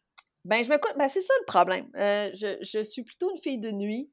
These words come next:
donc je me couche trop tard. Je, je me couche en général vers neuf heures et demie. Je devrais être couchée vers neuf heures moins quart, neuf heures. J'essaie cette année, d'ailleurs, c'est une résolution, j'essa-, j'essaie de, de me coucher plus tôt. Euh,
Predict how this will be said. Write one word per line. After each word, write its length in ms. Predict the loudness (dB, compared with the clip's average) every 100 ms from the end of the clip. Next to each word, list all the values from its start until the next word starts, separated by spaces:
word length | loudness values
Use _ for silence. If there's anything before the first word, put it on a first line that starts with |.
| _
donc 400 | -4 -4 -4 -10 -14
je 100 | -10
me 100 | -10
couche 220 | -8 -10
trop 220 | -4 -4
tard. 420 | -2 -6 -6 -8
Je, 160 | -12 -16
je 100 | -12
me 80 | -12
couche 200 | -10 -8
en 80 | -6
général 280 | -6 -6
vers 140 | -6 -6
neuf 180 | -6 -4
heures 140 | -4
et 80 | -6
demie. 160 | -6
Je 80 | -8
devrais 300 | -6 -4 -4
être 100 | -8
couchée 320 | -14 -14 -12
vers 300 | -10 -12 -14 -20 _ _ _
neuf 180 | -14 -12
heures 120 | -12
moins 160 | -16
quart, 260 | -20 -20 -20 _ _ -18
neuf 180 | -16 -16
heures. 180 | -20 _ -20 -20 -20 _ _
J'essaie 320 | -4 -4 -2
cette 220 | -6 -4 -4
année, 180 | -4
d'ailleurs, 240 | -4 -6 -6
c'est 120 | -8
une 60 | -6
résolution, 580 | -4 -4 -8 -10 -10
j'essa-, 280 | -8 -8 -8
j'essaie 640 | -4 -4 -2 0 -2 -2 _
de, 340 | -14 -10 -10
de 120 | -10 -14
me 80 | -16
coucher 300 | -16 -8 -10
plus 200 | -10 -10
tôt. 300 | -8 -8 -10 _ -20 _ _ _
Euh, 420 | -12 -12 -12 -16